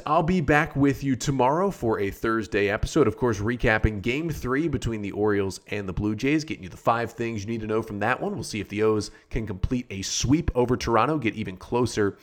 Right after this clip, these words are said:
to the Blue Jays, and we'll keep talking all things Orioles. We'll also continue to talk about the Orioles draft, talk about some Orioles prospects, some great things going on down in Bowie, and all that's coming up with, of course, great coverage of the Major League team that is red hot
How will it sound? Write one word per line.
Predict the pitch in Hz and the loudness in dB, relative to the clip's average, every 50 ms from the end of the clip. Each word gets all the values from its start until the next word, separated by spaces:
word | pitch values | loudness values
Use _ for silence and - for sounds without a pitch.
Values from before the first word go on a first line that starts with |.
| - - - - _ _ _ | -20 -20 -20 -20 _ _ _
to | - - 117 | -4 -4 -2
the | 92 85 | -2 0
Blue | - 113 123 131 127 | 2 2 4 4 4
Jays, | 110 120 117 113 117 113 110 - | 4 4 4 4 4 2 0 -2
and | - 98 90 | -6 -8 -8
we'll | 92 92 | -8 -10
keep | - - 113 113 - | -8 -6 -6 -6 -4
talking | - 123 104 101 101 - 107 101 - - _ | -2 -2 -2 -2 -2 -4 -8 -10 -10 -6 _
all | 110 117 127 143 165 165 | 0 2 2 2 2 0
things | 156 - - 110 98 92 90 85 - - _ | -2 -6 -6 -6 -6 -4 -6 -10 -14 -14 _
Orioles. | - 117 120 120 120 120 117 117 113 - - - - - - - | -4 -2 0 0 0 0 0 -2 -2 -4 -8 -14 -20 -20 -8 -2
We'll | - 143 | 0 2
also | 185 214 185 - 220 | 2 4 4 2 2
continue | - 190 160 147 - 180 185 185 180 | 4 2 2 2 0 0 0 0 0
to | 151 - | -2 -2
talk | - - 165 160 156 | 0 2 2 2 2
about | 160 151 131 131 | 2 2 2 2
the | - 120 | 0 -4
Orioles | - 131 123 120 113 101 92 92 | -2 0 2 4 4 2 0 -2
draft, | - - - 120 123 135 139 143 143 - | -6 -4 0 2 4 4 4 2 0 -2
talk | - 127 113 110 - | -2 -2 -2 -2 -2
about | 104 104 101 98 | -2 -2 -2 -2
some | - - - - | -4 -8 -8 -6
Orioles | 98 98 92 78 - - | -6 -6 -6 -6 -8 -10
prospects, | - - - - 120 127 127 - - - 120 113 117 - - | -10 -6 -4 -2 -2 -2 -2 -4 0 2 2 2 2 0 -4
some | - 90 87 87 - - - - _ _ | -8 -8 -10 -10 -14 -18 -20 -20 _ _
great | - 120 135 143 - | -4 -2 -2 -2 -2
things | - 120 120 117 98 | -2 -2 -2 -2 0
going | - 117 107 107 104 101 | 2 2 2 2 2 0
on | 98 98 98 92 | 0 -2 0 0
down | 98 95 95 92 | 0 0 0 -2
in | 90 85 90 - | -6 -8 0 2
Bowie, | 117 123 127 127 123 117 113 - - - _ _ _ - | 4 4 4 4 0 0 -2 -4 -10 -20 _ _ _ -14
and | - 85 90 87 - - | -12 -10 -10 -12 -8 -2
all | - 123 139 131 | 0 2 2 2
that's | 123 120 120 - | 2 0 -2 -2
coming | - 123 117 113 113 | -2 -2 -2 0 2
up | 107 107 - | 2 2 2
with, | 101 95 | 0 -2
of | - - | -2 -6
course, | - - 120 110 101 - | -6 -2 -2 -2 -2 -2
great | - - 104 110 - | -4 -6 -6 -6 -6
coverage | - 110 101 98 104 98 92 - - - | -4 -4 -2 -2 -2 -4 -4 -6 -6 -2
of | 143 185 180 | -2 0 0
the | 160 151 | 0 0
Major | 123 113 110 101 104 98 | 0 0 0 0 0 -2
League | 98 98 92 | -2 -2 -4
team | - 101 101 101 95 | -6 -6 -6 -6 -6
that | 90 - | -8 -8
is | - 92 | -10 -10
red | 90 98 104 120 120 | -4 0 0 0 0
hot | 107 101 101 101 98 - - - | 0 -2 -4 -4 -6 -6 -10 -16